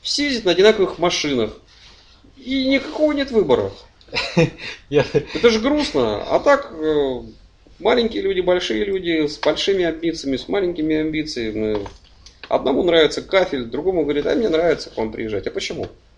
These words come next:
Speaker 1: «А у вас бардак». «Почему тебе нравится к нам приезжать?» «А я не люблю мастерские, где кафель. Там точно, блин, возьмут дороже и сделают хуже».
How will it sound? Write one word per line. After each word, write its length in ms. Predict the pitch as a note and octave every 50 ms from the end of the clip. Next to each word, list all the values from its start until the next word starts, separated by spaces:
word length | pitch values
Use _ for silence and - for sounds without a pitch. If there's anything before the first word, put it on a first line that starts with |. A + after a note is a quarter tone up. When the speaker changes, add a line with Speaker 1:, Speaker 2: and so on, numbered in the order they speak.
| _ _
Speaker 1:
«А 100 | - C#3+
у 40 | G#3+
вас 160 | C4+ C4+ A3+
бардак». 480 | F3+ F3+ F#3+ F#3+ - C3 G#2 - - - - - - - - - - - - - - _ _ _ - - - _ _ _ _ - _ _ _ _ -
«Почему 240 | - - B2 A#2+ G#2+
тебе 120 | - G2
нравится 300 | G2+ G2+ G2 F#2 - -
к 40 | -
нам 100 | G2+ F2+
приезжать?» 380 | - - F#2 G2 G2+ A#2 B2+ - - - _ - - - - -
«А 80 | -
я 100 | G#3 D#4
не 80 | D#4 D#4
люблю 340 | D#4 D4+ D4+ D4+ D4 C4 G#3 E3+ D#3+
мастерские, 460 | D#3 D#3 D#3 - - - - G#3+ F3+
где 200 | C#3+ C3 B2+ D3
кафель. 540 | D3 D3+ - - E3 D3 B2 - - - - - - - - - - - - - - - - -
Там 320 | - C4+ C#4 C4 B3+ - - -
точно, 320 | - D#4+ D#4 - B3 A3+
блин, 640 | G3+ F#3 F#3+ F#3+ G3 F#3+ F#3 F3 D#3+ D3+ C#3+ C3+ A#2 A#2
возьмут 480 | D3 F#3+ G3+ A3 G#3+ F#3 D3 C3 A2+
дороже 580 | A2+ C#3+ F#3 A#3 C#4+ D#4 D#4 A#3 D#3 B2 G#2 - - - - - - - - _ _ _ -
и 60 | D3+
сделают 380 | E3 E3+ G#3 C#4 C4+ B3 A3 -
хуже». 420 | - - - F3+ D3+ A2 G#2 F#2